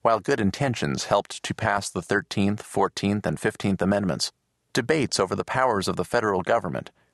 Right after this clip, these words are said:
corruption, and infighting kept radical Republicans from creating lasting change in the South. Black people fought for their rights, but they found little help from the federal government and no help from their local governments.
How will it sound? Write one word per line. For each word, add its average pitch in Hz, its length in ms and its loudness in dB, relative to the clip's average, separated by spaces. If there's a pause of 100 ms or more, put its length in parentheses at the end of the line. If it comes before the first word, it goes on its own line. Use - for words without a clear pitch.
(160)
corruption, - 640 -2
and 101 240 0
infighting 147 560 0 (340)
kept - 300 -2
radical 127 400 0
Republicans 95 720 -2
from 92 180 -2
creating 117 460 0
lasting 95 480 2
change 98 400 0
in 90 80 4
the 90 60 2
South. 95 400 0 (640)
Black 113 260 0
people 92 320 2
fought 104 280 2
for - 140 -8
their 98 140 0
rights, 101 420 -2 (500)
but 87 120 -2
they 90 80 2
found 98 260 0
little 117 180 0
help 104 300 0
from 90 140 -2
the 90 80 2
federal 98 340 2
government 82 460 -2 (400)
and 87 240 0
no 104 220 4
help 82 260 -2
from 85 140 0
their 85 120 2
local 92 300 0
governments. - 500 -6